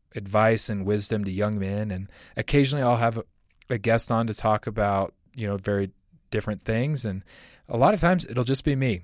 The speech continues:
talking about a topic that I think is important to becoming a man. Uh, this podcast was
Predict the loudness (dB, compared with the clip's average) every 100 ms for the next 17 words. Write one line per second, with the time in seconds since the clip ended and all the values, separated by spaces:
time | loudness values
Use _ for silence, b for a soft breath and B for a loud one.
0 | -4 0 0 0 -2 2 2 0 _ _
1 | _ -10 -6 -4 -4 -6 -4 -2 -2 -4
2 | -4 0 0 -2 -4 -4 -4 -6 -4 -4
3 | -6 -10 -6 -4 -4 -6 -4 -4 -6 -6
4 | -8 -6 -6 -6 -10 -14 b b b b
5 | b b -4 -2 0 0 4 4 4 0
6 | -2 -4 0 2 4 2 -2